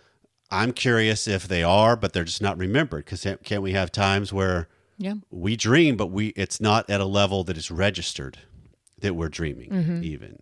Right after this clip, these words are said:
Speaker 1: And
Speaker 2: Mm-hmm.
Speaker 1: so I'm curious about that, but I'm more curious about how this has probably manifested itself more during the marriage, because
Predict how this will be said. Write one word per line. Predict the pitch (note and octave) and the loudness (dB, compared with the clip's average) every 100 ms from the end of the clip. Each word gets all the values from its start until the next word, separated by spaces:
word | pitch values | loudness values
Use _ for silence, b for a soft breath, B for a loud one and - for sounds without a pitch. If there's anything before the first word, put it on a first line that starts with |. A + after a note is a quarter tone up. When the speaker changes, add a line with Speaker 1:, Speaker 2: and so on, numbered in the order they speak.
| - | -10
Speaker 1:
And | F2 | -6
Speaker 2:
Mm-hmm. | |
Speaker 1:
so | C#3+ G#2+ F#2 F2 | -2 0 0 0
I'm | E2 F2 | -6 -10
curious | - C3+ B2 A#2 A2 | -6 -2 0 0 -2
about | A#2+ A2 A2 F#2+ | -2 -2 -2 -2
that, | F#2 C#2+ D#2+ - - b b b b b b b b b | -2 -2 -6 -10 -14 b b b b b b b b b
but | G#2 | -2
I'm | F#2+ | 2
more | G#2+ C3 D#3 | 4 6 4
curious | - C3+ A2+ G#2+ - | 2 4 6 4 0
about | F#2 F2+ E2+ - _ - | 0 0 0 -4 _ -20
how | - G2+ | -4 -2
this | F2+ G#2+ - | 0 0 -2
has | G#2 | -6
probably | - G2+ F#2 F#2 | 0 0 0 -2
manifested | F2+ F#2 A2+ - B2 - A#2 | 0 0 0 -2 -4 -4 -8
itself | - A2+ G#2 - | -6 -4 -2 -4
more | G#2+ G#2+ A#2 F#2 E2 G2+ - - | -6 -2 0 0 0 -4 -8 -6
during | F#2+ F2 F2+ | -4 -2 -4
the | F#2 | -6
marriage, | G#2+ E3+ G2+ C#2 D2 - | -2 -2 -2 -6 -10 -12
because | - F#2+ - E3+ F#2 E2+ B2+ - | -12 -12 0 2 4 0 -2 -8